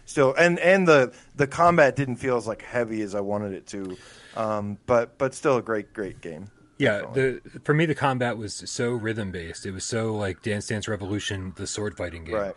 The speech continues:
Speaker 2: Uh, and I was like, that, that for me was the greatest part, was that it was, it was so reactive and, and not, I mean, it, it's a sword fighting game that really doesn't involve sword fighting.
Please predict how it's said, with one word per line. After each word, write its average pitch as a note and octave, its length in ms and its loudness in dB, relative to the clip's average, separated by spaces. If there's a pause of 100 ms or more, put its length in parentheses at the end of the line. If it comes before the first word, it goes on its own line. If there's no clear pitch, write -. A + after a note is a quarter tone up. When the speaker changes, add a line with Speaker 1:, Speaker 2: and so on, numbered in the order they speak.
(280)
Speaker 2:
Uh, - 20 -10 (300)
and G2+ 160 -6
I G2+ 40 -4
was F#2+ 100 -8
like, F2+ 100 -12
that, A#2 320 -2
that B2+ 220 -2
for G#2+ 80 -10
me G#2 200 -4
was E2 180 -12
the G2 120 -12
greatest G2 340 -6
part, G2 260 -4
was F2 100 -14
that F2+ 120 -8
it F#2 60 -6
was, F2 160 -12 (340)
it A2 100 -10
was F#2+ 100 -8
so B2 400 -2
reactive G#2 800 -2
and, F#2+ 200 -8
and G#2+ 360 -10
not, A2+ 320 -4 (100)
I - 20 -16
mean, A2+ 140 -8
it, B2 240 -12 (260)
it's C#3+ 220 -6
a C#3 60 -4
sword F3 240 0
fighting C3 240 0
game A2 220 -4
that G2+ 180 -6
really A#2 240 -2
doesn't G#2 260 -6
involve F#2 320 -10
sword F#2 220 -12
fighting. E2 320 -14